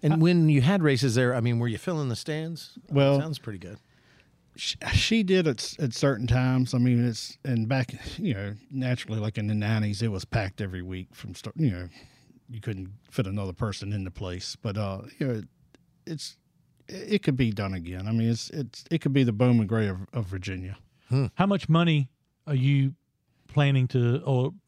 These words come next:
Speaker 2: looking at spending on this facility?
Speaker 3: This is a twelve to fourteen million dollar project.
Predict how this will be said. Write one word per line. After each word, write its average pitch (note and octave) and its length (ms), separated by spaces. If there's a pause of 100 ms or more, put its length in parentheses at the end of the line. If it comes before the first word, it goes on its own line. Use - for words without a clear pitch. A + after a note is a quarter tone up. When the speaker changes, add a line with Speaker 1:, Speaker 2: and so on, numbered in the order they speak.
(160)
Speaker 2:
looking C#3 280
at C3+ 100
spending C3 420
on A#2+ 100
this A#2+ 140
facility? A#2+ 460 (220)
Speaker 3:
This C#3 180
is B2 120
a A2+ 60
twelve B2+ 360
to G2+ 60
fourteen A2 520
million G2+ 200
dollar F2+ 220
project. F#2+ 540